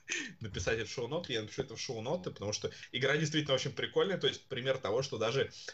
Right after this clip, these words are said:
а, тогда существовали очень такие шизанутые игры, которые выпускались, вот,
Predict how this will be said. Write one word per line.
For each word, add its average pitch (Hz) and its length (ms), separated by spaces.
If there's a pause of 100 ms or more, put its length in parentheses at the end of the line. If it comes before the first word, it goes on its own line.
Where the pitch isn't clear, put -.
а, 110 240
тогда 117 500
существовали 113 480
очень 107 260
такие 92 440 (220)
шизанутые 107 680 (240)
игры, 113 260
которые 92 520
выпускались, 98 1000
вот, 104 680